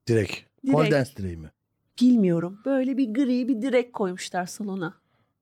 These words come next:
Speaker 1: İtfaiye falan.
Speaker 2: Yani adam cerrah, kadın
Speaker 1: Hı.
Speaker 2: avukat.
Speaker 1: Ya ciddi insanın evinde direk olur mu?
Speaker 2: Böyle arada mesela karşılaşıyoruz falan. Tabii böyle bir garip oldum ben artık. Yani bu
Speaker 1: Sordun mu?
Speaker 2: insanlar direk dansı mı yapıyorlar?
Speaker 1: Üstü kapalı sorsa mıydın acaba?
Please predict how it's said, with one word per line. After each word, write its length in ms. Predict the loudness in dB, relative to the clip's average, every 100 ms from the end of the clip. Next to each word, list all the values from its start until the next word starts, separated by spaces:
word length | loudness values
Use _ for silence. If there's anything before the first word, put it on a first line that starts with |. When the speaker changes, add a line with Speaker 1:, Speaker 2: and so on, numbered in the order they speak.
| _ _
Speaker 1:
İtfaiye 440 | -8 -2 2 2 2
falan. 320 | 2 0 -2 -8 -6
Speaker 2:
Yani 160 | -4 -2
adam 400 | -2 0 0 -2 -6 -8
cerrah, 500 | -2 0 2 0 0 -6 _ _ _ _ -4
kadın 300 | -2 0 -2
Speaker 1:
Hı. 40 |
Speaker 2:
avukat. 600 | -2 -4 -6 -12 -14 -16 -10
Speaker 1:
Ya 100 | -6
ciddi 340 | -6 -4 2
insanın 500 | 4 4 2 2 0
evinde 300 | 0 0 -2
direk 240 | -2 -2 0
olur 140 | -2
mu? 220 | -2 -6 -4
Speaker 2:
Böyle 180 | 0 2
arada 340 | 2 2 2
mesela 320 | 0 0 -2
karşılaşıyoruz 840 | -2 0 -2 -2 -4 -2 -2 -2 -2
falan. 300 | 0 0 0
Tabii 180 | 0 0
böyle 180 | 2 2
bir 100 | 2
garip 280 | 2 2
oldum 300 | 2 2 0
ben 120 | 0 0
artık. 400 | -2 -2 -10 -4
Yani 280 | -2 -2
bu 80 | -4
Speaker 1:
Sordun 380 | 0 2 4 4
mu? 60 | 4
Speaker 2:
insanlar 340 | 4 0 -4
direk 280 | -2 -2 0
dansı 340 | -2 -2 2
mı 80 | 2
yapıyorlar? 520 | 4 2 0 0 2
Speaker 1:
Üstü 220 | 0 0 2
kapalı 300 | 2 2 2
sorsa 360 | 2 2 4
mıydın 200 | 2 2
acaba? 420 | 0 0 0 -2